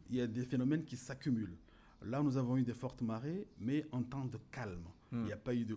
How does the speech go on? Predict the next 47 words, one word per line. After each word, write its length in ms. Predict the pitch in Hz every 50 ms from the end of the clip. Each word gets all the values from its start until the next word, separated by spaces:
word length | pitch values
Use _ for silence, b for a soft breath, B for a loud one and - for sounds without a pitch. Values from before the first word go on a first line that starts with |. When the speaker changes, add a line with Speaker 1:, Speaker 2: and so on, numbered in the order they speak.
| - -
Speaker 1:
houle, 320 | 143 151 151 156 160 156
il 60 | 123
y 60 | 110 107
a 60 | 107
pas, 440 | - - 143 131 131 131 127 123 110
il 40 | 101
y 40 | 107
a, 20 | 101 -
il 100 | 147 139
pleut 260 | 131 - 143 143 127
pas, 200 | - 107 92 85 -
il 160 | 131 131 139
ne 80 | 143
pleut 220 | 135 135 - 123 110
pas. 280 | - 95 90 78 - - - B B B B B 113
Vous 100 | 113 113
imaginez, 540 | 110 110 113 113 104 120 127 147 165 175 170
euh, 280 | 127 104 104 98 98 B B B B B B
le 120 | 101 110
jour 200 | 113 107 143 151
où 40 | 151
il 100 | 143 127
va 80 | 120 113
y 20 |
avoir 260 | 113 113 131 135 135
de 80 | 117 110
fortes 300 | - - - 113 - -
marées 340 | 110 110 110 120 139 151 147 -
avec 280 | - 107 104 110 107 107
des, 100 | 107 101
beaucoup 300 | 90 90 117 151 - -
de 60 | - -
pluie 260 | - 139 175 240 - B B B B B B B B B _ -
et 240 | 117 131 139 131
avec 260 | 107 104 104 113 107 113
beaucoup 200 | 135 131 151 127
de, 260 | 113 117 107 107 101
beaucoup 240 | 92 107 123 - 117
de 80 | 104
vent, 280 | 98 113 123 147 160 143
beaucoup 280 | 107 113 123 - 131
de, 100 | 113 107
beaucoup 240 | 98 92 123 123 120
de 80 | 107 104
Speaker 2:
De 60 | 110
Speaker 1:
vagues, 220 | 143 180 110 135
Speaker 2:
vagues, 60 | 135